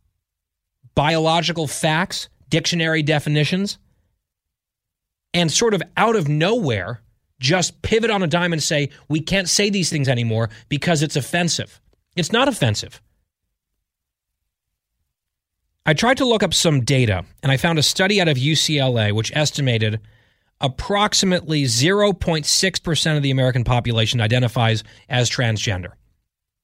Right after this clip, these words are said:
And there's some other percentage that identifies as non-binary, which is sort of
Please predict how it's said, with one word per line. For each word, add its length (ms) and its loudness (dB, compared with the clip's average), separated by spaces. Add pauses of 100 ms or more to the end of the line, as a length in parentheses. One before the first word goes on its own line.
(120)
And 120 0
there's 180 2
some 260 2
other 260 2
percentage 560 -2
that 300 -2 (100)
identifies 520 0
as 120 -2
non-binary, 840 0 (260)
which 240 -2
is 140 -2
sort 240 0
of 260 -4